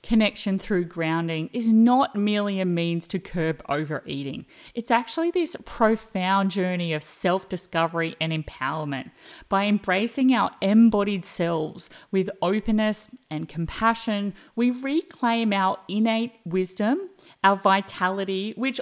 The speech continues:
all leads to this more balanced and fulfilling existence.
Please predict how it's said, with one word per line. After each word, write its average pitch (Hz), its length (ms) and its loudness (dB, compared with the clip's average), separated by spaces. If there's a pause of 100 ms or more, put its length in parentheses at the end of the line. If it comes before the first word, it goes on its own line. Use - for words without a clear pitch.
all 254 300 6
leads 233 400 0
to 220 160 0
this 196 240 -2
more 190 480 2
balanced 196 640 -2
and 220 160 0
fulfilling 170 680 -4
existence. 151 840 -8